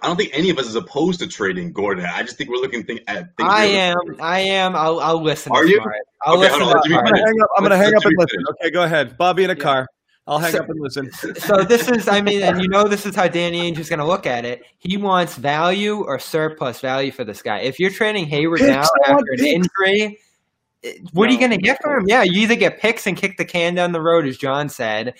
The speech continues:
Speaker 2: or you're essentially treating this as a salary dump, so you're getting a bad contract back, or bad per se. Like, that Oladipo thing makes sense, but I look at Oladipo and say you're getting a worse player back over Hayward.
Speaker 3: Maybe.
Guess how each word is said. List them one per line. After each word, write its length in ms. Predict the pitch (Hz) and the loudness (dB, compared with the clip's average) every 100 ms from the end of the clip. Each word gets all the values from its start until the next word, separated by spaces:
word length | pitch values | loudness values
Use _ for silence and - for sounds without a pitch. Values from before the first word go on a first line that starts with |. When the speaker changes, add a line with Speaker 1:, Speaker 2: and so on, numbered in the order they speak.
| - - | -18 -6
Speaker 2:
or 300 | 143 143 147 | -2 0 2
you're 180 | 147 | 0
essentially 460 | 147 - 165 160 160 | -2 -2 -2 -2 -4
treating 320 | 156 151 156 | -2 -4 -2
this 160 | 151 151 | -2 -4
as 100 | 147 | -6
a 60 | |
salary 480 | 147 160 170 180 127 | -4 -2 0 0 -2
dump, 240 | 123 113 101 | -4 -8 -6
so 100 | 131 | -6
you're 140 | 127 | -4
getting 240 | 123 143 139 | -2 -4 -4
a 40 | |
bad 320 | 120 131 131 | -2 -2 -2
contract 580 | - 131 131 - 131 127 | -4 -6 -6 -4 -4 -4
back, 300 | 123 143 110 | -2 0 -2
or 160 | 107 107 | -2 -6
bad 400 | 120 120 131 123 | -2 -2 0 -4
per 140 | 123 | -8
se. 380 | 107 107 101 95 - - | -10 -6 -6 -6 -10 -6
Like, 120 | 143 160 | -2 2
that 140 | 156 | 4
Oladipo 600 | 196 247 160 196 196 139 | 6 6 4 2 2 0
thing 200 | 147 135 | 0 -2
makes 240 | 123 113 - | -4 -6 -6
sense, 360 | 139 185 202 - _ - | -2 -2 -4 -12 _ -2
but 120 | 131 | 0
I 160 | 139 | 2
look 240 | 202 175 165 | 4 2 2
at 80 | 151 | 0
Oladipo 500 | 147 131 190 185 123 | 0 0 -2 -4 -6
and 100 | 120 | -4
say 140 | 127 | -4
you're 160 | 123 123 | -2 -4
getting 240 | 127 131 | -4 -4
a 80 | 120 | -6
worse 380 | 113 135 143 - | -2 -2 -2 -4
player 340 | 147 139 113 | -2 0 0
back 340 | 123 131 123 | 0 0 -2
over 160 | 117 107 | -4 -4
Hayward. 360 | - 175 - 135 | 0 2 2 0
Speaker 3:
Maybe. 160 | 117 | -4